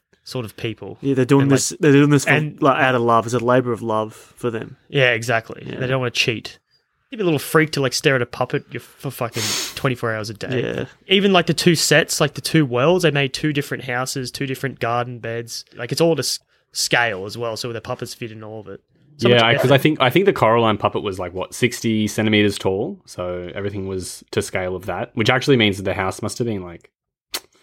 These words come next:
Speaker 3: I don't know, a two meters or something.
Speaker 2: Like, like, two meters altogether, the house?
Speaker 3: Yeah.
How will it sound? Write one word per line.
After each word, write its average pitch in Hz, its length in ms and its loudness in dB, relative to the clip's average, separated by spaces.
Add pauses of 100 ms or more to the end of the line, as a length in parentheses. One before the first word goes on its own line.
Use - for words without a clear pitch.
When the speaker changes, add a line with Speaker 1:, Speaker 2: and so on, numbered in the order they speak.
(280)
Speaker 3:
I 90 60 -8
don't 85 220 -10
know, 101 60 -12 (120)
a 95 80 -6 (240)
two 104 200 0
meters 92 260 -4
or 82 60 -8
something. - 380 -14 (460)
Speaker 2:
Like, 147 240 -2
like, 151 160 4
two 143 100 6
meters 127 420 4
altogether, 120 680 2
the 117 120 -2
house? 117 440 0 (400)
Speaker 3:
Yeah. 135 300 0